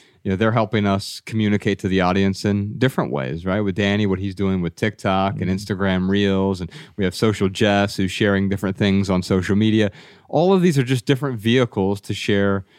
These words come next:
Speaker 1: this message that we believe in, the message of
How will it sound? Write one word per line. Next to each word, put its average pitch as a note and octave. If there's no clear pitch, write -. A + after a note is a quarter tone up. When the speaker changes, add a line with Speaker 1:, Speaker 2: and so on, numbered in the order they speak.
Speaker 1:
this G#2
message G2+
that G#2+
we A2
believe A#2
in, D2+
the F2
message G#2
of F#2